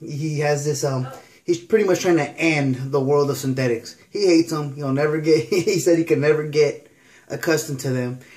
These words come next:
And he actually used a makeup brush, a Kabuki Elf, or an Elf Kabuki, either one,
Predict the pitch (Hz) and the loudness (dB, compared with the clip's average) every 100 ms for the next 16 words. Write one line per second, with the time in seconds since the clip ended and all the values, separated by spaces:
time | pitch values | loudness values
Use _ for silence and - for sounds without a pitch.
0 | - - 160 170 185 - 175 156 180 151 | -20 -6 2 2 2 -2 -2 0 2 4
1 | 139 147 165 143 127 123 113 - - - | 4 2 4 0 -2 -6 -6 -12 -18 -20
2 | - _ 143 151 131 160 160 160 139 127 | -20 _ -6 -4 0 -2 -2 -4 0 -2
3 | - - _ _ _ _ - 127 131 143 | -4 -20 _ _ _ _ -10 -8 -4 -4
4 | - 139 139 123 123 - - 147 143 135 | -4 -4 -4 -6 -14 -16 -14 -6 -4 -4
5 | 120 | -6